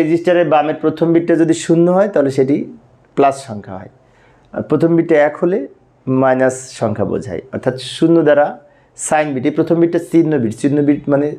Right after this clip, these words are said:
প্লাস মাইনাস নির্ধারণকারী বিট। শূন্য হলে, চিহ্ন বিট শূন্য হলে সংখ্যাটি পজিটিভ, আর এক হলে নেগেটিভ হয়। অথবা অন্যভাবে বলতে পারি, কোনো পজিটিভ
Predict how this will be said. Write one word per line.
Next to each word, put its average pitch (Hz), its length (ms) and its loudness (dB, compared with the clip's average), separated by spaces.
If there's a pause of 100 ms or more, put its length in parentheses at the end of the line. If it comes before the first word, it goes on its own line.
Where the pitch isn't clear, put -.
(260)
প্লাস 143 180 0 (120)
মাইনাস 135 280 0 (120)
নির্ধারণকারী 127 580 2
বিট। 185 180 4 (800)
শূন্য 170 380 2 (140)
হলে, 156 180 4 (160)
চিহ্ন 147 160 2 (100)
বিট 147 180 0
শূন্য 156 260 2
হলে 143 180 2
সংখ্যাটি 139 280 0 (160)
পজিটিভ, 160 340 0 (560)
আর 135 80 2 (200)
এক 185 140 0
হলে 180 220 2
নেগেটিভ 95 360 -4
হয়। - 120 -16 (880)
অথবা 185 260 2
অন্যভাবে 220 420 2
বলতে 147 200 0
পারি, 147 140 0 (420)
কোনো 160 120 2 (140)
পজিটিভ 185 300 0